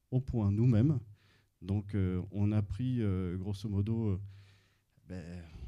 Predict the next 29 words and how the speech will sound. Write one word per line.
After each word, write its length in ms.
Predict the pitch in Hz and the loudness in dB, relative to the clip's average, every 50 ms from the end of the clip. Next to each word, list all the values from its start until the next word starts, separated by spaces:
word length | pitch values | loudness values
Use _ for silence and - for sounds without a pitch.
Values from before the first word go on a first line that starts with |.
| - - - | -16 -16 -14
on, 580 | - 92 92 92 92 87 85 85 87 76 73 - - | -12 -8 -8 -6 -6 -6 -6 -8 -8 -10 -12 -14 -14
on, 140 | 90 98 95 - - - _ | -14 -14 -14 -16 -20 -16 _
on 160 | 113 113 110 104 | -6 -4 -4 -2
a, 100 | 104 104 104 | -4 -2 0
on 100 | 117 113 | 0 0
a 80 | 113 | 0
regardé 320 | 110 113 117 117 117 127 131 | 0 0 0 0 2 2 2
les 100 | 117 104 | 0 0
sites. 340 | 101 - 90 90 - - - _ _ _ _ | -2 -4 -8 -12 -12 -16 -20 _ _ _ _
On 120 | - 104 | 0 2
a 40 | 104 | 2
regardé 340 | 107 101 107 107 110 120 131 | 2 2 0 0 0 0 -2
six 200 | 131 - - 135 | -2 -2 -6 -8
cents 180 | 135 - 123 110 | -6 -6 -6 -6
sites, 420 | 101 - - 95 98 - - - - - _ _ _ _ _ | -6 -8 -10 -12 -12 -12 -16 -18 -20 -20 _ _ _ _ _
six 220 | _ - - 123 117 | _ -12 -10 -8 -6
cents 200 | - - 117 110 | -6 -6 -6 -6
sites 220 | - - 120 - | -6 -10 -12 -8
publics. 480 | - 123 117 107 113 139 160 - - - - - _ _ _ - | -6 -6 -6 -4 -6 -8 -10 -10 -16 -20 -20 -20 _ _ _ -16
Et 20 | |
ces 140 | 98 - 107 | -10 -8 -8
six 160 | 101 98 101 | -8 -6 -8
cents 180 | 135 135 - 110 | -8 -8 -8 -8
sites, 300 | 104 - - 160 - - | -8 -8 -10 -12 -8 -6
ils 80 | 127 113 | -6 -4
nous 80 | 104 | -6
semblaient 460 | 101 101 110 110 104 104 113 131 131 - | -6 -6 -8 -8 -6 -4 -4 -4 -4 -2
être 340 | 117 127 131 - - 110 101 - - - - - - _ | -4 -4 -4 -4 -6 -8 -8 -8 -10 -18 -20 -20 -18 _
représentatifs 1080 | - 92 113 120 - - 131 117 107 113 110 - 104 101 - - 175 165 - - - | -2 0 0 0 2 2 2 2 0 0 -2 -2 -2 -2 -2 -4 -4 -6 -6 -10 -14